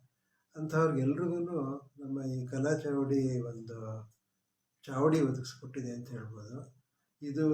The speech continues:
ಆ, ಇದಲ್ದೇನೆ ಒಂದು ಸಂಗೀತ ಆದ್ಮೇಲಿಂದ ಅದಕ್ಕೆ ಹಾಡೋರು ಇರ್ಬೇಕು, ಕೇಳೋರು ಇರ್ಬೇಕು ಮುಖ್ಯವಾಗಿ.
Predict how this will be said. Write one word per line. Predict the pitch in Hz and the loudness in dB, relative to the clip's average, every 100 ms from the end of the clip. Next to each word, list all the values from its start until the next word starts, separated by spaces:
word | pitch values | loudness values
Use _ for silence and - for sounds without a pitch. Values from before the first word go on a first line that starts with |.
| 147 131 127 127 123 120 123 - _ _ _ _ | 6 4 2 2 2 -2 -8 -18 _ _ _ _
ಆ, | 151 | -10
ಇದಲ್ದೇನೆ | 147 139 143 165 170 180 180 143 143 | -4 2 4 4 2 -2 0 0 0
ಒಂದು | 151 139 139 139 139 139 139 139 127 - - | 0 0 2 2 2 2 0 -2 -6 -14 -14
ಸಂಗೀತ | 151 147 165 165 | -6 0 2 2
ಆದ್ಮೇಲಿಂದ | 160 151 147 143 139 139 | 0 0 0 2 2 0
ಅದಕ್ಕೆ | 139 131 127 127 | 0 0 -2 -2
ಹಾಡೋರು | 135 131 127 123 127 139 139 139 | -4 -2 -2 0 0 2 4 4
ಇರ್ಬೇಕು, | 127 127 139 | 2 -2 -4
ಕೇಳೋರು | - 147 147 151 135 127 | -4 2 4 6 4 2
ಇರ್ಬೇಕು | 113 110 120 | -2 -10 -10
ಮುಖ್ಯವಾಗಿ. | 120 - 104 101 - | -14 -16 -20 -20 -20